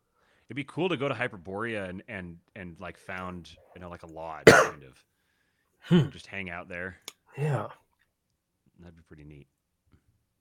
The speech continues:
Speaker 2: Start a fraternal order.
Speaker 1: Mm-hmm.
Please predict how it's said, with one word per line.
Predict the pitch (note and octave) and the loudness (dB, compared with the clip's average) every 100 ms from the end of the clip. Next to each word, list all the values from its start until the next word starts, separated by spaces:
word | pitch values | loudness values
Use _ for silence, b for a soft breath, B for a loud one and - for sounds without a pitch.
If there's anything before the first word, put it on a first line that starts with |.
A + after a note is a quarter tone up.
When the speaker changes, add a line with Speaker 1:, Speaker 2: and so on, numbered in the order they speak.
| _ _ | _ _
Speaker 2:
Start | - A2+ G#2 | -4 -2 0
a | |
fraternal | - - G#2+ G#2 G#2 | -2 -2 0 0 0
order. | G#2+ A2 - _ _ _ _ _ - | 2 2 -2 _ _ _ _ _ -12
Speaker 1:
Mm-hmm. | G2+ G#2+ | -10 -8